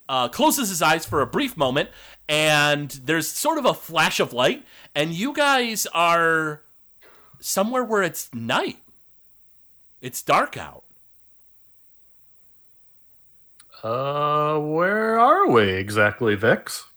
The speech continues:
Speaker 1: Uh, well, we, uh, traveled to the other side of the world. Uh, this is the city of Baal Taroth.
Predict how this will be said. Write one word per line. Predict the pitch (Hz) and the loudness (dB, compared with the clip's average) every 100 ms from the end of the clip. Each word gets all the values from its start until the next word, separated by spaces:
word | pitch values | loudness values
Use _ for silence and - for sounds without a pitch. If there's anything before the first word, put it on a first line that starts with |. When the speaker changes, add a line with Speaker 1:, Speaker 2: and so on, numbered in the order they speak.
| _ _ - | _ _ 0
Speaker 1:
Uh, | 285 156 | 0 2
well, | 160 247 147 - 165 | 4 4 4 -2 -8
we, | 180 185 | -6 0
uh, | 165 160 151 147 | 2 4 6 4
traveled | 147 - 143 165 | 0 -2 -2 -4
to | - 160 | -6 -8
the | 131 139 | -8 -6
other | 131 143 | -4 -4
side | - 143 | -2 -4
of | 143 | -4
the | 151 | 0
world. | 196 196 92 - - - - | 4 4 2 -6 -20 -20 -10
Uh, | 120 120 117 | -2 0 0
this | 123 208 | -2 -2
is | 185 156 | -4 -6
the | 156 | -4
city | - 185 160 | -4 -4 -4
of | 123 104 | -8 -2
Baal | 143 151 147 | 2 2 2
Taroth. | - 135 139 101 - - | -4 -2 0 -2 -6 -20